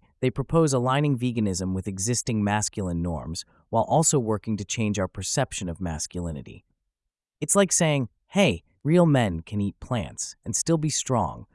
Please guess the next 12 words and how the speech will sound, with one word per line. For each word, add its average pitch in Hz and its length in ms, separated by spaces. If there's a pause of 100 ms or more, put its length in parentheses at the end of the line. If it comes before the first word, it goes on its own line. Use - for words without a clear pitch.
(180)
both 104 200
physically 139 540
and 120 140
mentally." - 540 (580)
So, - 300
to - 100
all 147 180
the 139 80
men 120 200
out 76 220
there, - 260 (200)
remember, 101 500